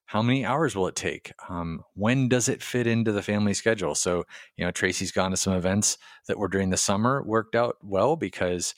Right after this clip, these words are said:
you know, my job is one that I don't have the ability often to be able to go get the kids from school, for example. So in the summertime, it worked out perfectly. Um, there's all these different factors. And what we're really encouraging you to do is to make a plan. Um,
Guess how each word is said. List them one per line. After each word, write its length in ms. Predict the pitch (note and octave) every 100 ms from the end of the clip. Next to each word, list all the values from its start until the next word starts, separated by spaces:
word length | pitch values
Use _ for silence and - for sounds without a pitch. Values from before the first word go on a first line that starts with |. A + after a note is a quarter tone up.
| - - - _ -
you 80 | F#2
know, 240 | F#2 - _ _ -
my 220 | G2 G#2
job 300 | G2+ G2+ G#2
is 120 | G2
one 200 | F#2+ G#2
that 80 | G2+
I 80 | F2+
don't 220 | F#2+ A2
have 200 | - A2
the 60 | G#2
ability 380 | F#2+ G2 F#2 F2 -
often 400 | F#2+ - F#2+ F2+
to 60 |
be 40 | F2+
able 120 | F2
to 60 |
go 180 | F2 F2
get 180 | F2 F#2
the 100 | -
kids 220 | - F#2+
from 160 | - F2+
school, 300 | - A#2+ B2+
for 160 | -
example. 560 | D#2 D#2 E2 D#2+ D#2 D#2+ - - - -
So 140 | - B2+
in 80 | A#2+
the 60 |
summertime, 420 | G#2+ C3 C3+ A2+
it 100 | G2+
worked 220 | G2 G#2 B2+
out 140 | G2+
perfectly. 600 | - F3+ - - - - _ -
Um, 160 | G2
there's 220 | G2+ C#3
all 140 | C#3 G3
these 160 | G#3
different 240 | D3 C3+ -
factors. 680 | D3 D#3 - D#2 E2 - - - - _ _ _ _ _
And 80 | B2+
what 80 | C3+
we're 140 | C3+
really 180 | D#3 G3+
encouraging 460 | C3 - D#3 A#2+ A2
you 80 |
to 60 | F#2+
do 520 | F2 G#2 F#2 F2 E2 - _ _ _ _ -
is 160 | G2 -
to 100 | F#2
make 260 | F#2 F2+
a 20 | -
plan. 460 | - E2+ D#2 C#2+ - _ _ _
Um, 380 | E2 F2 D#2+ D2+